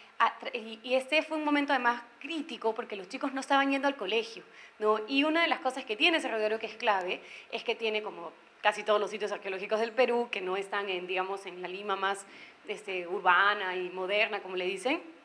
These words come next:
eh, es que tiene una población que vive sobre el sitio, ¿no? El sitio es muy grande, tiene ciento cincuenta hectáreas, pero una de esas hectáreas o media de esas hectáreas tiene una población donde viven ciento cincuenta personas, que estaba llena de niños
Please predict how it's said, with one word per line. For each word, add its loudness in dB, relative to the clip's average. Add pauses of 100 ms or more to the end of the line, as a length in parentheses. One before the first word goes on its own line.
(640)
eh, 0 (320)
es -20
que -6
tiene -4
una 0
población -2
que -2
vive 0
sobre 0
el -8
sitio, -16 (180)
¿no? -4 (260)
El -20
sitio 4
es 0
muy 2
grande, 4
tiene -2
ciento 2
cincuenta -2
hectáreas, 0 (340)
pero 8
una 8
de 6
esas -2
hectáreas 8
o -2
media 6
de 6
esas -2
hectáreas 2
tiene -4
una 4
población 6
donde -2
viven -2
ciento -6
cincuenta -4
personas, -10 (400)
que -4
estaba 2 (200)
llena 10
de 6
niños 2